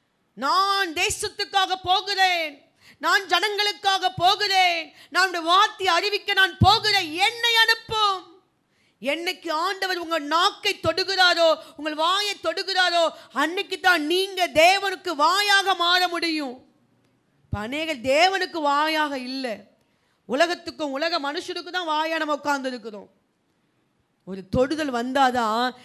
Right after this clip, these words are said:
நீங்க பரலோக ராஜ்யத்தினுடைய அந்த வேலையினுடைய தகப்பனுடைய வாயாக நீங்க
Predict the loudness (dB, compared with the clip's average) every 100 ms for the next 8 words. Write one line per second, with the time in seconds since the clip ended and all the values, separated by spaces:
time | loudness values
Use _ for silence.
0 | -16 -10 -2 0 0 0 0 2 2 2
1 | -2 -2 -8 -8 -6 -4 -4 -2 -4 -4
2 | -6 -6 -6 -6 -4 -2 0 0 -2 -8
3 | _ _ -10 -8 -8 -6 2 2 2 -2
4 | -4 -2 -2 -2 -2 -4 -6 -4 -2 -2
5 | -2 0 0 -2 0 0 -2 -6 -14 _
6 | -12 -6 -6 -6 -6 -4 -4 -4 -6